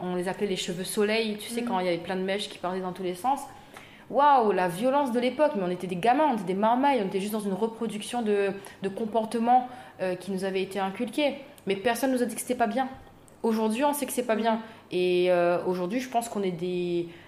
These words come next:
Speaker 1: des versions un peu plus cool. La personne qui continue à, à, à promouvoir ses actes alors que c'est pas bien, il le fait de son plein gré et du coup, c'est une personne malveillante et du coup,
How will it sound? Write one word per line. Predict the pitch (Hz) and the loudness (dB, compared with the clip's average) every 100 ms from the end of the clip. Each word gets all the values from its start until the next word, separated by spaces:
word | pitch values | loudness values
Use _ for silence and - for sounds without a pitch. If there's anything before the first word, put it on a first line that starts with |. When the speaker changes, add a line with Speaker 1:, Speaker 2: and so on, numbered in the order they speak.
| - | -4
Speaker 1:
des | 180 175 | 0 2
versions | 175 175 - | 0 -2 -4
un | 226 | -4
peu | 220 | -4
plus | - 220 | -4 0
cool. | 285 - | 0 2
La | 214 | 2
personne | 214 247 262 | 2 0 0
qui | |
continue | 254 277 277 269 269 254 - - | 0 0 2 4 4 2 -8 -8
à, | - 196 196 190 190 185 190 160 | 0 4 6 6 4 2 -2 -4
à, | 185 185 180 180 175 - | 0 2 2 2 2 0
à | 180 | -2
promouvoir | - 214 202 214 214 | 0 0 2 0 0
ses | 196 180 | -4 0
actes | 202 196 - | -2 -2 -4
alors | 185 175 | -4 -4
que | |
c'est | - - | -6 -4
pas | 185 | -2
bien, | 214 285 - - - | 2 0 -2 -14 -8
il | 208 | -4
le | 214 | -4
fait | 214 254 | -2 -2
de | 233 | -2
son | 226 214 | -4 -2
plein | 208 | -2
gré | 196 226 247 | 0 2 2
et | 180 | 0
du | 175 | -4
coup, | 208 | -8
c'est | 208 | -8
une | 190 | -6
personne | 180 190 | -4 -4
malveillante | 180 170 175 202 180 | -2 -2 -2 -2 -4
et | |
du | 165 | -8
coup, | 165 196 | -4 -6